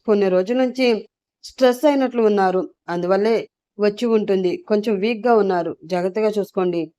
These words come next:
అని మెడిసిన్ ఇచ్చి డాక్టర్ వెళ్ళిపోతారు. ఆ మెడిసిన్ వేసి అమ్ము వద్దు అన్నా కూడా లక్ష్మమ్మ బలవంతంగా, "కొంచెం పాలు తాగి పడుకో" పెడుతుంది.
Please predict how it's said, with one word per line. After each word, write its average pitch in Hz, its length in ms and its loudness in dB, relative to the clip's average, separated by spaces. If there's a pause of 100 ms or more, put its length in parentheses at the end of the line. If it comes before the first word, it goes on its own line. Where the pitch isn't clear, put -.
(280)
అని 285 180 2
మెడిసిన్ 311 440 2
ఇచ్చి 277 240 0
డాక్టర్ 196 440 0
వెళ్ళిపోతారు. 175 640 0 (500)
ఆ 202 140 2
మెడిసిన్ 208 440 0
వేసి 302 340 2 (180)
అమ్ము 190 320 -2
వద్దు 190 300 -2
అన్నా 226 280 2
కూడా 214 260 0
లక్ష్మమ్మ 202 500 -2
బలవంతంగా, 175 720 -2 (540)
"కొంచెం 247 300 2
పాలు 226 380 4
తాగి 247 340 0
పడుకో" 202 640 0
పెడుతుంది. 170 460 -4